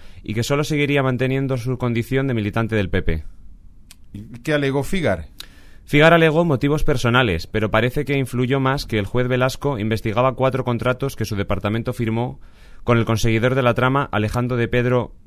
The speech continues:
Speaker 1: Llorca, por un total de ochenta mil euros entre dos mil doce y dos mil catorce.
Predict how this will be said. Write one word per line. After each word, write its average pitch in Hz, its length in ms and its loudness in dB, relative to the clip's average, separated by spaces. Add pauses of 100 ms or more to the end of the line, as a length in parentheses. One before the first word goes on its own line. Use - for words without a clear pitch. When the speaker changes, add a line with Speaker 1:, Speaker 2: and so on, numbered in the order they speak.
(220)
Speaker 1:
Llorca, 107 560 -2 (680)
por 110 140 2
un 127 100 0
total 143 340 4
de 139 100 2
ochenta 113 300 0
mil 117 160 2
euros 87 440 0 (100)
entre 101 260 -2
dos 95 140 0
mil 120 180 0
doce 147 260 0
y - 20 2
dos 110 140 0
mil 110 140 -2
catorce. 90 540 -4